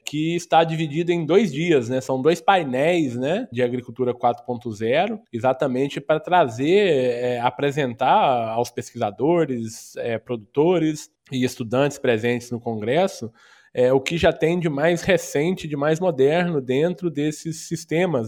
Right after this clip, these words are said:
de levantamento de identificação de plantas daninhas, levantamento de, de uso de imagens, de aplicação em taxa variável, aprendizado da, de máquinas, inteligência artificial, big data,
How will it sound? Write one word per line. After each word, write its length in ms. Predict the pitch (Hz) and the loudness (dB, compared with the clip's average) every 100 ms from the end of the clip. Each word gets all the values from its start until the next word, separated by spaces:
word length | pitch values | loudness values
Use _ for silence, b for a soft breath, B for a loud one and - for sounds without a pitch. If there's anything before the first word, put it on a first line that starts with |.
| - | -6
de 440 | 110 131 127 123 117 | 0 2 2 2 2
levantamento 720 | 123 139 139 135 143 143 131 | 2 2 2 2 2 0 -2
de 220 | 123 127 | 0 -2
identificação 600 | 117 139 135 - 131 147 | 0 -2 0 -2 -2 -2
de 80 | 131 | -2
plantas 320 | 127 117 120 | -4 -4 0
daninhas, 460 | 160 196 165 143 120 | 0 2 0 0 0
levantamento 540 | 123 120 127 123 120 | -2 0 0 0 0
de, 260 | 120 127 120 | 0 0 0
de 140 | 123 | 0
uso 320 | 127 139 123 | 2 2 0
de 100 | 117 | -4
imagens, 800 | 160 151 131 160 139 113 113 107 | -2 2 4 4 4 0 -4 -6
de 140 | 113 127 | -2 0
aplicação 580 | 127 135 135 120 135 127 | 0 0 0 0 0 0
em 80 | |
taxa 300 | 120 120 - | 0 0 0
variável, 960 | 120 123 170 139 156 151 131 123 120 117 113 | -4 -2 0 2 4 4 2 0 -2 -2 -4
aprendizado 680 | 117 131 127 135 123 127 120 | -4 -2 -2 0 2 2 2
da, 100 | 165 147 123 | -4 -4 -6
de 120 | 170 | -4
máquinas, 640 | 156 151 151 139 123 117 | 0 2 2 0 -4 -6
inteligência 480 | 120 131 117 127 135 | -4 -4 -2 -4 -4
artificial, 840 | 127 - 139 - 131 151 147 127 | -8 -10 -10 -2 2 4 4 2
big 240 | 113 127 127 | -2 -6 -6
data, 600 | 113 139 160 143 143 | 0 4 4 2 0